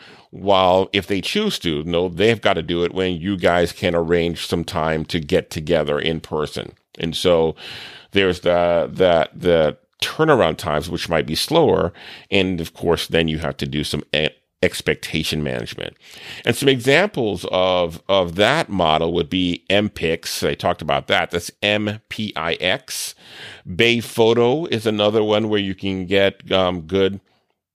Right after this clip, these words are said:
which, and, and there are tons of them. And these are just two from which, with which I'm familiar, and I'm, I'm happy with, with what I've gotten from them. And then Shutterfly is pro-, one is probably more commercial-ish that you can use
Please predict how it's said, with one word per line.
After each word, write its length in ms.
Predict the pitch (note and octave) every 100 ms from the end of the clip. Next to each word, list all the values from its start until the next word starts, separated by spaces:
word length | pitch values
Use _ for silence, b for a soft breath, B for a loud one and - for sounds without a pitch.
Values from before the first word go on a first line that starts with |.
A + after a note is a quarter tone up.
| _ _ _ -
which, 220 | A2+ G#2+
and, 140 | C3 C3
and 140 | C#3+
there 80 | D3
are 40 |
tons 400 | C3+ - F3+ D#3
of 160 | G#2 E2
them. 340 | E2+ C#2+ D#2+
And 200 | F2 F2+
these 200 | A2 C#3+
are 40 | B2+
just 360 | G#2 G#2 - -
two 420 | - A2+ G#2+ F#2
from 300 | - G#2 F#2
which, 200 | F#2+ - -
with 240 | - G2+ F#2+
which 180 | F#2+ F#2+
I'm 140 | F2+
familiar, 500 | - F2 G2+ G#2+ D#2+
and 120 | D#2+
I'm, 120 | D#2+ E2+ B B B B
I'm 240 | F#2 F2
happy 400 | F2 - A2 - G2+
with, 300 | F#2 - E2+
with 300 | F2+ E2+ -
what 200 | G2+ F#2
I've 280 | E2+ E2+ E2 - -
gotten 320 | G#2+ G2+ G2
from 240 | - F2
them. 260 | E2 E2 E2+ B B B
And 220 | B2+ B2+
then 140 | C#3+
Shutterfly 720 | C3+ - D#3 E3+ - F2+ E2+
is 200 | F2 F2+
pro-, 240 | - - F#2+
one 200 | G2 G2+
is 120 | F#2
probably 480 | - F#2 F2 F2 F2+
more 300 | F2 F2 E2+
commercial-ish 1200 | - F#2+ E2+ F2+ - E2 - F2 D2+ C#2 - -
that 300 | E2 D#2 -
you 240 | D2+ D#2+
can 260 | - E2 D2+
use 720 | D#2 D2+ C#2+ C2+ B1 - -